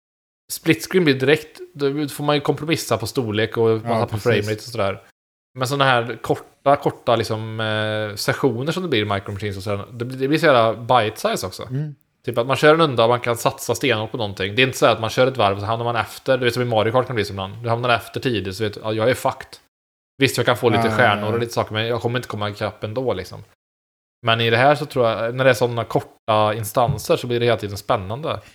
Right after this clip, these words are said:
Speaker 2: Vilken, eh, plattform ska man köpa det till då? Det är lyxproblem.
Speaker 1: Så här finns ju,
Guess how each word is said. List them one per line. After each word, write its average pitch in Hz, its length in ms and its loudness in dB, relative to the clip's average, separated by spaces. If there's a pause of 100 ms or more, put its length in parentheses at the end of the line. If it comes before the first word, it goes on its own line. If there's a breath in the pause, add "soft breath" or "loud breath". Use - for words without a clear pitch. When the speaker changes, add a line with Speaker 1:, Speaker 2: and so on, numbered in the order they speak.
(120)
Speaker 2:
Vilken, 139 720 2
eh, 113 1040 -4
plattform 135 560 -8
ska - 140 -14
man 131 100 -10
köpa 120 300 -8
det 135 60 -10
till 131 160 -14
då? 110 60 -12 (380)
Det 98 200 -6
är 104 40 -2
lyxproblem. 101 460 -2
Speaker 1:
Så 139 60 4
här 160 140 8
finns 135 280 4
ju, 156 320 8